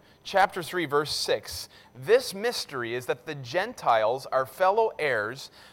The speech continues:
members of the same body, and partakers of the promise in Christ through the gospel." So there's no second-class citizens in the church,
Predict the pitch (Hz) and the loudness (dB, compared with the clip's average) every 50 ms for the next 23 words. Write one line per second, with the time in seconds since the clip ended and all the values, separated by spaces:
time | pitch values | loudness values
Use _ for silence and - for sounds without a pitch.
0 | _ _ - 131 147 180 214 254 277 226 202 165 156 160 151 - - 151 156 131 | _ _ -16 -10 -4 -2 -2 0 2 2 2 2 2 0 -4 -4 -2 -2 -2 -2
1 | 147 135 - - 190 196 220 240 233 190 156 135 117 110 110 107 113 131 - - | -4 -10 -8 -8 -8 -8 -8 -8 -2 4 6 6 6 6 4 0 -6 -12 -16 -20
2 | - - - - 165 160 - 175 170 - - - 226 254 240 - 202 170 165 151 | -20 -10 -6 -4 -4 -4 -2 -4 -4 -4 0 0 0 0 0 0 0 0 -2 -4
3 | - - 147 135 127 143 - - - 202 196 214 196 147 131 135 135 - - - | -4 -6 -6 -4 -4 -8 -8 -6 0 2 4 4 4 2 -2 -8 -8 -12 -12 -12
4 | 190 196 196 185 - - - 180 160 131 123 - - - - - - - _ - | -10 -10 -10 -10 -8 0 2 2 2 2 -2 -8 -14 -16 -20 -20 -20 -20 _ -20
5 | - - - - 175 190 196 185 165 165 143 147 139 127 120 - - - - - | -20 -16 -10 -4 -2 0 0 0 -2 0 2 4 2 2 0 -6 -12 -12 -12 -12
6 | _ _ _ _ _ _ _ _ _ _ _ _ _ _ _ _ - - - - | _ _ _ _ _ _ _ _ _ _ _ _ _ _ _ _ -20 -20 -20 -20
7 | _ _ _ _ _ _ _ - - 190 180 175 147 160 208 262 285 - - - | _ _ _ _ _ _ _ -8 -4 0 0 0 0 0 0 0 0 -2 -4 2
8 | - 240 240 - 240 233 214 - 208 202 196 190 196 190 - - - - - - | 2 2 2 2 -4 -8 -6 0 2 4 4 4 2 -2 -6 -18 -16 -16 -12 -6
9 | - 233 190 165 139 - 139 117 110 117 123 139 139 - - - 143 143 151 147 | -6 -2 -2 -2 -4 -2 -6 -6 -6 -8 -10 -12 -12 -12 -12 -12 -12 -12 -10 -10
10 | - - 214 147 - _ - - - - - | -8 -6 -6 -6 -6 _ -16 -18 -18 -18 -18